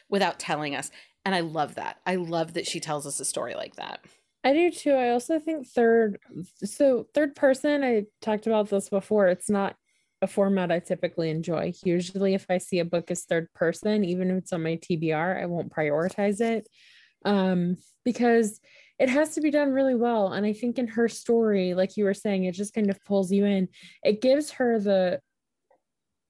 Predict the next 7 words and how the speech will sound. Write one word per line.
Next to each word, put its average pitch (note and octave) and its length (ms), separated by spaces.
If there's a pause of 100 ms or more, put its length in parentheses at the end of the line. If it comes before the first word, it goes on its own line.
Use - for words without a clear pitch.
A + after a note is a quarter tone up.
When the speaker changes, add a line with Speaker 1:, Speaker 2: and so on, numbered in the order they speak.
(560)
Speaker 2:
I A3 80
guess, - 440 (1700)
the A3+ 80
creative B3 480
liberty G3 680
to G#3 200
use G3 960